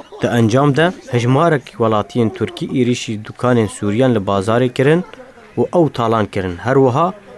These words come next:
êrişî xudanê wan kirin ku vê yekê hêla hejmarekî mezin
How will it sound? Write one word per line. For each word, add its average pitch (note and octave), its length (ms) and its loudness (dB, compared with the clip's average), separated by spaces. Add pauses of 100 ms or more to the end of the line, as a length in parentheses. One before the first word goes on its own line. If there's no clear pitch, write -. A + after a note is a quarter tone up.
(240)
êrişî C#3 420 2
xudanê A#2+ 480 2
wan D3 140 2
kirin D#3 360 0 (280)
ku A#2+ 80 2 (120)
vê C#3+ 160 4
yekê C3+ 320 0
hêla A#2+ 300 2
hejmarekî A#2+ 560 0
mezin G#2+ 420 0